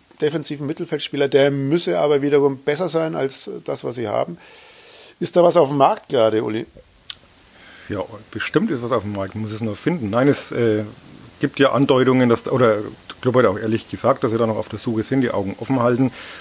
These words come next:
Speaker 2: Aber wie gesagt, es muss passen. Man hat jetzt im Trainingslager auch ein bisschen mit den eigenen Leuten noch rumexperimentiert. Jetzt im, äh, vorher schon im, im Spiel gegen Bayern hat der Fabian Nürnberger mal auf der Sechs gespielt.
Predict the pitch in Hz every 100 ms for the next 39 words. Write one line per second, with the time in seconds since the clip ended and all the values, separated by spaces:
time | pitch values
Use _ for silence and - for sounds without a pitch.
0 | - 113 117 113 117 - 104 - 107 120
1 | 113 - 110 143 147 - - - - -
2 | 120 143 131 120 131 135 127 123 120 107
3 | 110 120 123 123 104 101 101 - 139 165
4 | 143 147 147 127 139 147 113 - 127 123
5 | 120 - 131 120 110 113 104 - - -
6 | 117 110 101 101 139 143 139 131 123 110
7 | 110 - 113 104 104 104 110 123 110 104
8 | - 95 104 104 120 139 139 131 127 127
9 | 113 131 117 127 - 127 - 123 127